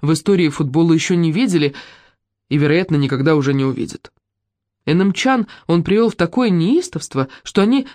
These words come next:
позабыли свою обычную сдержанность и разразились бешеными аплодисментами. Этого в истории футбола тоже не бывало.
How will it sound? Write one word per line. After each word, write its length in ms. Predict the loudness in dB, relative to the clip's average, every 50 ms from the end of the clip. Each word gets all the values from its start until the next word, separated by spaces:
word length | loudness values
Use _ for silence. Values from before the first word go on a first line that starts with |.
| _ -2
позабыли 520 | -2 0 2 2 0 2 2 2 2 2
свою 320 | 0 0 0 0 2 2 2
обычную 500 | 0 0 0 -2 -2 0 0 0 0 0
сдержанность 720 | -2 -2 -2 0 0 0 0 0 -2 -2 -4 -4 -10 _ _ _ _ _ _ _ 0
и 300 | 2 4 4 2 0 -4 _ _ _
разразились 720 | 0 2 2 2 2 0 0 0 2 2 2 2 0 -2
бешеными 560 | -4 -4 -2 0 0 0 2 0 0 2 0
аплодисментами. 800 | 0 0 0 0 0 -2 -2 0 0 0 0 -2 -4 -4 -4 -6 _ _ _ _ _ _ _ _ _ _ _ _ _
Этого 320 | -8 -8 -2 0 0 0 2
в 80 | 0
истории 300 | -2 0 0 2 2 2
футбола 400 | 2 2 0 0 2 2 0 0
тоже 220 | 0 0 0 2 0
не 100 | 0 0
бывало. 400 | 0 0 0 0 0 -2 -4